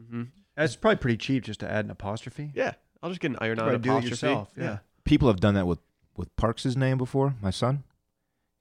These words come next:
Speaker 3: Uh, P A R K apostrophe S, and it makes me wanna fight them.
Speaker 1: I'm gonna start calling him Park.
Speaker 3: I'm gonna start fighting
Speaker 1: Dude,
Speaker 3: them,
Speaker 1: what up,
Speaker 3: actually.
Speaker 1: Park?
Speaker 3: No, don't.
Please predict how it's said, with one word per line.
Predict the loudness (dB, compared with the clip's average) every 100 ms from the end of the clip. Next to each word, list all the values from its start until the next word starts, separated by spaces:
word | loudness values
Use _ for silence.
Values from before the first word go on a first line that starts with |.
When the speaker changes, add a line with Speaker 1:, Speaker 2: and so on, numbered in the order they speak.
| -4
Speaker 3:
Uh, | 2 2 0 -2
P | 2 2
A | 4
R | 2 0
K | 0 0
apostrophe | 0 -2 -2 -4 -2 -2
S, | 0 -2 -4
and | -8 -6
it | -4
makes | -6 -4
me | -4
wanna | -4 -6
fight | -6 -10
them. | -10 -14 -8
Speaker 1:
I'm | -4
gonna | -2
start | 0 -2
calling | -2 -4
him |
Park. | -4 -4 -4 -6 _ -6
Speaker 3:
I'm | -2
gonna | -2
start | 0 0 0
fighting | -2 -4 -4
Speaker 1:
Dude, | -2
Speaker 3:
them, |
Speaker 1:
what | 0
up, | 0
Speaker 3:
actually. | 0 0
Speaker 1:
Park? | 0 0 -4 -18 -10
Speaker 3:
No, | -8
don't. | -6 -8